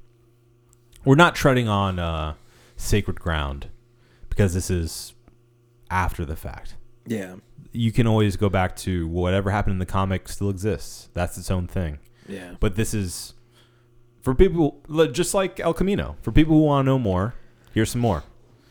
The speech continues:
Speaker 2: Yeah.
Speaker 1: Doesn't, you don't need it, but it's something new.
Speaker 2: You're fucking spoiled. You people are fucking spoiled. Vince Gilligan didn't need to go back and do all this.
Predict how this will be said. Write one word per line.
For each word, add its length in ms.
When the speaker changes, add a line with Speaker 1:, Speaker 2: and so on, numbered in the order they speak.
Speaker 2:
Yeah. 340
Speaker 1:
Doesn't, 380
you 100
don't 200
need 200
it, 220
but 140
it's 160
something 420
new. 340
Speaker 2:
You're 80
fucking 320
spoiled. 580
You 100
people 260
are 60
fucking 380
spoiled. 500
Vince 200
Gilligan 460
didn't 180
need 160
to 60
go 180
back 460
and 100
do 160
all 180
this. 400